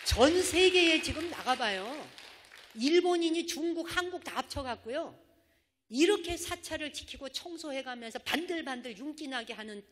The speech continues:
게 한국밖에 없어요. 일본도 커튼 들이우고 있고요.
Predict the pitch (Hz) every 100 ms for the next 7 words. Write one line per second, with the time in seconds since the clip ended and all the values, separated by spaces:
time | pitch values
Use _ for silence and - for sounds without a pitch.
0 | _ - 214 - - - 370 349 359 320
1 | 339 285 - - 240 202 165 202 240 _
2 | _ _ _ _ _ _ _ _ 226 285
3 | 339 349 330 339 - 349 339 330 294 269
4 | 220 214 196 196 196 247 156